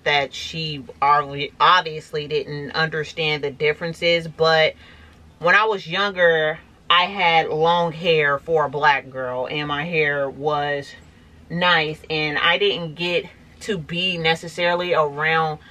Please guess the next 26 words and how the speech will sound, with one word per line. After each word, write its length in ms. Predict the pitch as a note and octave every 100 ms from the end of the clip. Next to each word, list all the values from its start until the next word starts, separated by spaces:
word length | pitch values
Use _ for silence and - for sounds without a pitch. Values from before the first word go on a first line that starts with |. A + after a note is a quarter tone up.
| - - -
other 420 | D#3+ F#3 G3 G3
black 800 | F3 C#3+ C#3+ C#3+ D3 E3 F#3+ - - _ _ - - - - - - - - -
females 640 | G#3 B3 C#4 D4 D#4 D4+
that 260 | D4+ D#4 D4+
often 440 | C#4 D4+ D4 D4
because 640 | C#4 B3+ C#4+ C4 C4+ C4 - - - - -
they 160 | G#3+
were 160 | A3+ A3
either 380 | - A#3+ A3+ G3+
not 480 | F3 F3 F#3 A#3+ -
nice 320 | E3 F#3 A#3+
to 80 | B3+
me 160 | A#3+ A#3+
because 340 | G#3+ A#3 G#3+
I 100 | A3+
had 220 | A#3 A#3
longer 380 | A3 A3 G#3+ A3
hair 280 | A3+ A3 G#3
or 240 | - G3+
I 100 | F#3+
didn't 200 | F3 F3
act 300 | C#3 F3+ F3
black 320 | D3+ D#3+ F3+ A#3+
enough 280 | A#3+ B3+
for 140 | B3 B3
them. 340 | B3 B3 B3+